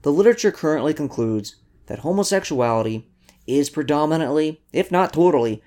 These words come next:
determined by non-social factors, meaning genetics combined with things that happen during pre-birth development that are not affected by how people treat the child. So,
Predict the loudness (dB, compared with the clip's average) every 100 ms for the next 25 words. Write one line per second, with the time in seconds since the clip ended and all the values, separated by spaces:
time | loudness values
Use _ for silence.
0 | _ -6 -4 -2 -2 0 0 0 0 0
1 | -2 -2 -4 -2 -4 -2 -2 -4 -12 -16
2 | _ _ _ -2 2 2 2 0 2 0
3 | 0 -4 -6 -2 0 0 0 -2 -2 -4
4 | -4 -4 -8 -8 -8 -6 -8 -8 -2 0
5 | 0 0 -4 -6 -4 -4 0 0 0 -2
6 | 0 0 0 -4 -8 _ _ 0 2 2
7 | 0 0 -2 -2 -4 -4 -4 -6 -10 _
8 | _ _ _ _ _ _ -6 -6 -2 -2
9 | -2 -6 -6 -8 -6 -8 -6 -8 -4 -4
10 | -4 -6 _ _ _ _ -2 4 4 4